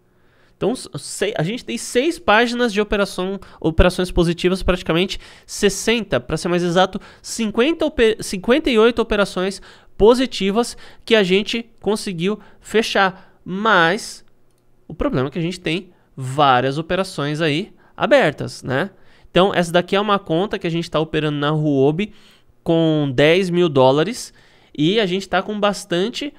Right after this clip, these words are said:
ordem em aberto, bastante coisa aqui em aberto. Inclusive, vai ter o link aí na descrição referente ao robô de operações. Tô compartilhando sempre informações aí no, no te-, no nosso Telegram também, nas redes sociais.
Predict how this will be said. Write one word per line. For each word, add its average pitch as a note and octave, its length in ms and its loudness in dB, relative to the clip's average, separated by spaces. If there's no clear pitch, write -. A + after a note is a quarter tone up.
ordem F#3 600 0
em F3 160 -6
aberto, G#3 420 -2
bastante D#3 600 -6
coisa F#3+ 300 0
aqui F3+ 360 -6
em E3+ 160 -6
aberto. F3+ 400 0
Inclusive, F#3+ 540 -4
vai D#3 180 -4
ter F#3+ 120 -6
o F#3+ 40 -2
link F#3 220 -6
aí F3 60 -2
na E3 100 -4
descrição D#3+ 600 -6
referente E3 680 -4
ao C#3 380 2
robô C#3+ 300 0
de C#3+ 80 -4
operações. C#3+ 560 -4
Tô C#3+ 100 -8
compartilhando C#3+ 500 -6
sempre D3+ 300 -10
informações C3+ 600 -8
aí C3 100 -4
no, A#2 320 -6
no C3+ 280 -4
te-, C#3 320 2
no C3+ 100 -2
nosso C3 320 -4
Telegram C#3+ 520 -2
também, B2+ 500 -4
nas A#2+ 160 -8
redes A#2 180 -8
sociais. B2+ 640 -8